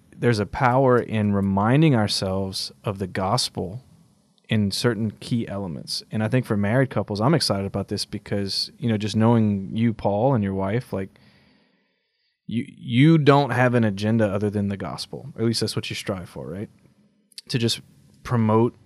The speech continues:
Jesus Christ and his good news for all of us, you know? So it's not a program, it's not a, you know, here's the formula for happy marriage, but, like, just here is what the Lord says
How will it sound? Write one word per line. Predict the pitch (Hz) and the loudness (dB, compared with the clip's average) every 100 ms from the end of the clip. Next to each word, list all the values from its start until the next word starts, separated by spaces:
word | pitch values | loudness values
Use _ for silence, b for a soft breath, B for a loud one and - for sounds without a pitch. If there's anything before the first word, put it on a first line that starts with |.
| - - | -16 -6
Jesus | 123 117 139 139 | -2 0 0 0
Christ | - 107 101 - - | 0 0 0 -4 -4
and | 117 | -6
his | 104 107 101 | -4 -4 -4
good | 107 104 | -2 2
news | 110 104 98 95 - - | 2 2 0 -8 -12 -10
for | - 107 | -6 -2
all | 113 113 | 2 2
of | 95 | 0
us, | - - - | -6 -8 -6
you | 113 | -4
know? | 101 107 | -2 -2
So | - 107 | -2 0
it's | - | 2
not | 120 123 | 2 2
a | |
program, | - 127 120 117 117 113 | 2 2 4 6 6 4
it's | 104 - | 2 -2
not | 107 110 | 0 2
a, | 107 104 b b b b b | 2 0 b b b b b
you | 117 | -2
know, | 107 | 0
here's | 107 113 | 2 2
the | 107 | 0
formula | - 120 107 110 104 | -2 0 2 2 0
for | 110 | -2
happy | 101 98 101 | -4 -4 -6
marriage, | 98 95 95 | -4 -6 -8
but, | 101 | -6
like, | 98 87 | -6 -6
just | 147 - - | -6 -6 -4
here | 135 139 160 | 0 4 4
is | 120 | 4
what | 117 - | 2 2
the | 101 | -4
Lord | 101 101 92 | -2 -2 -2
says | - 104 98 98 95 - | -4 -4 -4 -4 -4 -4